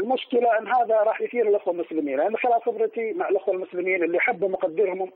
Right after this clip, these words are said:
هم أهلي وقومي. إذا وجهت، يعني، آه، آه، إذا سلطت الضوء على النقاط ال-، ال-، اللي بررت، آه، عدم اعتقادي في إله الإسلام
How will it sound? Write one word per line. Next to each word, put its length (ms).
هم 320
أهلي 220
وقومي. 460
إذا 260
وجهت، 640
يعني، 500
آه، 200
آه، 720
إذا 380
سلطت 360
الضوء 340
على 380
النقاط 640
ال-، 200
ال-، 580
اللي 400
بررت، 680
آه، 400
عدم 500
اعتقادي 840
في 80
إله 340
الإسلام 500